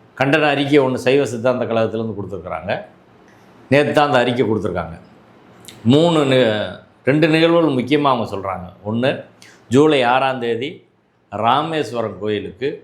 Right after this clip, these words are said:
சிருங்கேரி சங்கரமடத்தை சேர்ந்த இளையவர் விதுசேகர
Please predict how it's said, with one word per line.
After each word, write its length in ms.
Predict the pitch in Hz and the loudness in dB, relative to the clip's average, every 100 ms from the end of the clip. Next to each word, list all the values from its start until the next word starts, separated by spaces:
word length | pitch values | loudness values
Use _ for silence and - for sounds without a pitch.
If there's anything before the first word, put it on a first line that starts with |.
| _ _ _ _ _ _ | _ _ _ _ _ _
சிருங்கேரி 800 | - - 156 185 180 165 160 156 127 | -6 2 4 4 2 2 2 0 -2
சங்கரமடத்தை 640 | 123 135 135 127 110 113 107 | -2 0 -2 -4 -8 -8 -8
சேர்ந்த 380 | 120 120 101 120 - _ _ - - - _ _ _ _ _ | -6 -6 -6 -10 -10 _ _ -20 -20 -20 _ _ _ _ _
இளையவர் 520 | 120 143 156 131 151 - - _ - | 2 4 4 2 0 -2 -12 _ -4
விதுசேகர 640 | 139 175 156 151 135 139 | 0 2 2 2 2 0